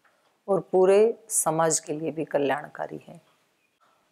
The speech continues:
असहनशीलता का मतलब है कि व्यक्ति कई,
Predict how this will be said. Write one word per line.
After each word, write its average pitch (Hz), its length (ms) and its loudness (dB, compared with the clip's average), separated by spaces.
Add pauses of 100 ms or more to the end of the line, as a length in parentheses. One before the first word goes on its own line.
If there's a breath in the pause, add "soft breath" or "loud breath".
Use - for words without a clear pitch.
(200)
असहनशीलता 220 960 2
का 208 160 0
मतलब 180 360 0
है 226 160 4
कि 262 220 2
व्यक्ति 240 540 2
कई, 226 320 2